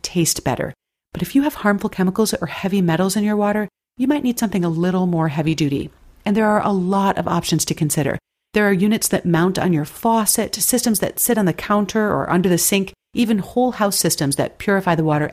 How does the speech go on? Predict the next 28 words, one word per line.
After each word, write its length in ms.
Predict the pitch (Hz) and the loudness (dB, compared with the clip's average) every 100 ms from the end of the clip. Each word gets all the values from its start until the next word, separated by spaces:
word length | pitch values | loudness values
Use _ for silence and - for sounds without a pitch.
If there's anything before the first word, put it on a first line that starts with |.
| - | -2
as 280 | 165 175 175 | 0 2 0
it 160 | 160 | -2
comes 320 | - 165 156 160 | -2 -2 2 0
into 260 | 151 - | 0 -2
your 120 | 135 | -6
house. 440 | 135 156 - - - - _ _ - | -2 -2 -2 -2 -6 -10 _ _ -2
You 80 | |
can 100 | 277 | 0
spend 240 | 262 277 233 | 2 2 2
anywhere 340 | 220 233 233 | 2 2 2
from 500 | 226 226 220 202 113 | 0 0 0 0 -4
a 80 | 90 | -4
couple 240 | - 220 214 | -2 0 0
of 80 | |
hundred 280 | 165 214 214 | 2 2 2
dollars 440 | 196 196 202 190 - | 2 2 2 0 -4
to 260 | - - | -8 -6
several 580 | 185 - 165 151 147 147 - | -2 0 0 2 0 -2 -6
thousand. 640 | - 139 131 - - - _ _ _ - | -4 -2 -2 -4 -6 -12 _ _ _ -2
And 120 | 214 | 2
there 120 | 226 | 2
are 100 | 214 | 4
many 300 | 214 220 233 | 4 4 2
different 420 | 196 180 - 175 | 0 -2 0 -2
technologies. 840 | - 208 - 247 285 175 - - - - _ _ _ | -2 -4 0 2 2 2 0 -4 -8 -10 _ _ _
There's 200 | - 175 | -2 0
multimedia 680 | 165 151 185 190 185 180 165 | 2 2 2 2 2 4 2
filtration, 800 | 147 143 - 226 220 233 220 214 | 0 -4 -2 -2 0 0 0 -2